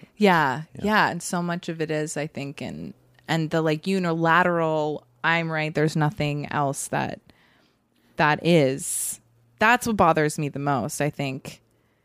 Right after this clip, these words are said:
Speaker 1: W-, 'cause there have been times when I'm like, "Okay, I feel really sure," or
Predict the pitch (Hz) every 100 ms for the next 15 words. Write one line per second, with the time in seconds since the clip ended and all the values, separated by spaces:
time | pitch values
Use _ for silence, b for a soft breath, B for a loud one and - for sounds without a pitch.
0 | _ _ 185 170 165 165 - 202 190 196
1 | 190 175 180 165 147 139 131 - - -
2 | - - - 220 185 170 - - 190 180
3 | 175 180 220 220 214 - 202 180 170 151
4 | 151 156 151